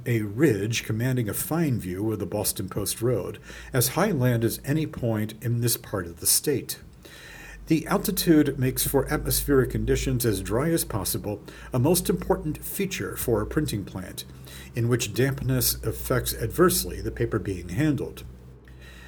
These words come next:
The architectural feature of the building is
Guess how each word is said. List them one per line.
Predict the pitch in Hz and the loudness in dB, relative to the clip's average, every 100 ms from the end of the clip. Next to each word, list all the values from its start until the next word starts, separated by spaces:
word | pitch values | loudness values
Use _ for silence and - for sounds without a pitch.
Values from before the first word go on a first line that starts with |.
| - - - | -16 -8 6
The | 165 | 6
architectural | 185 196 190 185 196 | 6 2 0 0 0
feature | - 214 - 151 123 | 0 -2 4 4 4
of | 123 | 2
the | 107 | 0
building | 104 104 98 98 | 0 -2 -2 -8
is | - 127 120 | 0 2 2